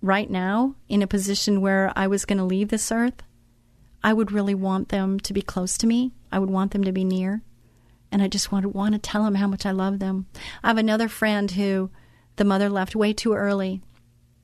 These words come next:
And I was thinking to myself, you know, gosh, you know, if you have, uh, information that's saying that you've got a year to live and you've got a little child that you're not gonna be able to see go to prom or,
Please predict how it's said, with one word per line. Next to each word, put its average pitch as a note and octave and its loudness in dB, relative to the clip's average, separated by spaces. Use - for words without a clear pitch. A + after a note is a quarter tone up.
And A3 4
I - 6
was G3+ -2
thinking A#3 2
to A3+ -2
myself, F#3+ 0
you G#3 2
know, F#3+ 0
gosh, A#3 0
you B3 6
know, B3 4
if A#3 -4
you C#4+ 4
have, G#3+ 0
uh, G3+ 0
information G#3 2
that's F#3+ -2
saying G3 0
that F#3+ 0
you've G3 0
got G3 0
a F#3 0
year F#3+ 0
to F#3 0
live F#3 -2
and G#3+ 6
you've A3+ 2
got A3+ 2
a G#3 2
little G3 -2
child F#3+ -2
that - -2
you're G3+ 2
not G#3 2
gonna G#3 2
be G3+ 2
able G3 0
to G3 -4
see A3 0
go G3 -4
to G3 -2
prom G3 0
or, G3+ -6